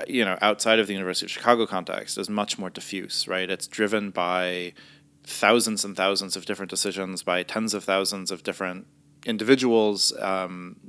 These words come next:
most of whom are not publicly accountable to anybody, uh, except for their sort of conscience and their,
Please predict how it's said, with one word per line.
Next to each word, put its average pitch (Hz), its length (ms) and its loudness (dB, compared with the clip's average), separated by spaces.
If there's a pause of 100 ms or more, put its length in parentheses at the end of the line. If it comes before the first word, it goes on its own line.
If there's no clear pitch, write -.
most 113 320 0
of 117 80 -4
whom 104 160 -4
are 92 80 -2
not 92 280 -2
publicly 104 360 -4
accountable 92 500 -6
to 87 80 -6
anybody, 87 580 -2
uh, 90 180 -6
except - 280 -10
for 92 100 -10
their 90 180 -8
sort 87 180 -6
of - 80 -20
conscience 90 480 -6
and 85 120 -10
their, 87 220 -10